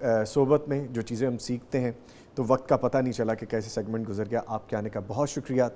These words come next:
thank you very much। तो जनाब, जिस तरह हमने अदम बर्दाश्त के हवाले से बात की है तो बात वहीं पे आकर रुकती है कि कोई बहुत मुश्किल काम नहीं है जो ना किया जा सके, बस थोड़ी सी पेशेंस है, थोड़ी सी बर्दाश्त है।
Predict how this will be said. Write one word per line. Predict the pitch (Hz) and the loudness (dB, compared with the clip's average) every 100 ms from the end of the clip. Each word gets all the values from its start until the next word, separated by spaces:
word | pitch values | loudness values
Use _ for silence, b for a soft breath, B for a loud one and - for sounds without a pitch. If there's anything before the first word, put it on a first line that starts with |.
| 113 | -6
thank | 110 123 | -6 0
you | 120 | 0
very | 127 | 2
much। | 131 - B B - | 0 -4 B B 2
तो | |
जनाब, | 175 185 208 185 | 4 8 6 6
जिस | 196 | 2
तरह | 220 | 2
हमने | 196 196 196 196 151 | 2 2 4 4 6
अदम | 139 175 143 | 6 6 6
बर्दाश्त | 120 123 139 160 - | 4 6 6 6 4
के | 151 | 4
हवाले | 127 123 135 | 8 6 6
से | 156 | 2
बात | 123 117 120 | 6 6 6
की | 143 147 | 0 2
है | 151 156 | 4 4
तो | 180 | 2
बात | 135 123 185 226 | 2 8 8 8
वहीं | 190 180 180 | 6 4 8
पे | 170 | 10
आकर | 135 123 123 | 10 6 0
रुकती | 110 143 135 | -2 -2 2
है | 131 B B - | 2 B B -2
कि | 240 | 0
कोई | 208 202 | 4 6
बहुत | 180 208 196 | 10 12 12
मुश्किल | 180 - 240 214 | 8 8 6 12
काम | 175 151 | 12 12
नहीं | 147 170 160 | 10 4 4
है | 113 117 | 4 2
जो | 117 143 | 4 6
ना | 139 | 6
किया | 135 135 117 | 6 4 4
जा | 117 | 4
सके, | 113 131 151 | 0 -2 0
बस | 175 185 - | 0 0 0
थोड़ी | 240 247 | 0 0
सी | 220 240 B B - | 0 -4 B B -2
पेशेंस | 151 139 160 147 - | 4 4 4 -2 -2
है, | 98 | -6
थोड़ी | 92 175 190 202 | -2 4 4 2
सी | 220 | -4
बर्दाश्त | 143 117 98 107 113 117 - | 0 0 2 4 4 2 -6
है। | 101 | -10